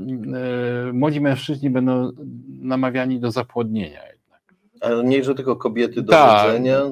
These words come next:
Speaker 1: tylko mężczyźni do zapłodnienia. To mogłoby przynieść lepsze efekty.
Speaker 2: Poeci do piór. Cóż, po takim wierszu młodzi zapewne się opamiętają
Speaker 1: Na pewno.
Speaker 2: i odrzucą na przykład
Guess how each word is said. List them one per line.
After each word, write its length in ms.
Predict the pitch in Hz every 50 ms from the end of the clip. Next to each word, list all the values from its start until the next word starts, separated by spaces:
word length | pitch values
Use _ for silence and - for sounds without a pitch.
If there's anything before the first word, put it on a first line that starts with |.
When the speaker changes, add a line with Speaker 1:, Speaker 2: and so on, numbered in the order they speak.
| 131 -
Speaker 1:
tylko 240 | - 160 160 - 160
mężczyźni 520 | 160 156 156 139 - - 147 139 147 143
do 60 | 135
zapłodnienia. 760 | 127 139 135 131 - 131 117 107 98 87 76 73 - _ - _ _ _ _ _ _ _ _ _ _ _ _ _ _ _ _ _ _ _ _ _ _ _ _ _ _ _ _
To 120 | - 160
mogłoby 280 | 160 175 160 165 165 156
przynieść 400 | - - - 165 160 151 139 160
lepsze 400 | 160 151 - - - 127 - -
efekty. 480 | 90 113 - - - - _ - - - _ _ _ _ _ _ _ _ _ _ _
Speaker 2:
Poeci 680 | _ - 110 110 135 170 190 185 - - 175 170 175 175 - _ _
do 160 | 117 123 110
piór. 500 | - - 120 107 92 - - - - _ _ _ _ _ _ _ _ _ _ - - - - - - _
Cóż, 320 | - - 175 139 - - -
po 140 | - 104 -
takim 360 | - 151 185 - 196 165 143
wierszu 340 | 117 139 143 139 - - 131
młodzi 340 | 120 110 117 123 120 117
zapewne 480 | 107 101 110 - - 127 123 127 120 104
się 160 | - - 107
opamiętają 720 | 98 95 - 98 98 95 90 95 95 - 104 113 117 117 113
Speaker 1:
Na 80 | 107 107
pewno. 460 | - - 98 85 76 71 - - - -
Speaker 2:
i 120 | - 127 139
odrzucą 560 | 135 131 120 117 143 160 156 - 156 143 139
na 100 | 131 123
przykład 640 | 117 - - 127 - - 131 120 131 - _ -